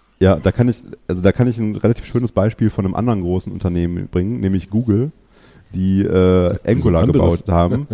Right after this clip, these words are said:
Speaker 1: Genau, die
Speaker 2: <laughs>
Speaker 1: Angular gebaut haben. Und, äh, dann halt eben nach zwei Jahren meinen, wir erhöhen mal eben die Angular-Version von eins auf zwei, aber leider nicht mehr abwärtskompatibel.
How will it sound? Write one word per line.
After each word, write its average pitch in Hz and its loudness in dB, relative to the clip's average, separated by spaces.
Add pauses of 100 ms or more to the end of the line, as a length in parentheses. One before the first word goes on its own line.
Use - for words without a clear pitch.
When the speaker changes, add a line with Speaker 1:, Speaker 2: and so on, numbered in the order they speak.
(120)
Speaker 1:
Genau, 120 6
die 110 8
Speaker 2:
<laughs> - -
Speaker 1:
Angular 104 8
gebaut 92 4
haben. 117 2 (400)
Und, 107 4
äh, 101 4
dann 113 2
halt 120 6
eben 113 4
nach 107 2
zwei 104 2
Jahren 107 2
meinen, 104 -2
wir 101 4
erhöhen 104 2
mal 101 2
eben 104 0
die 95 0
Angular-Version 95 0
von 95 -6
eins 85 -4
auf - -8
zwei, 101 -2
aber 90 0
leider 104 2 (100)
nicht - -6
mehr 101 0
abwärtskompatibel. 85 -4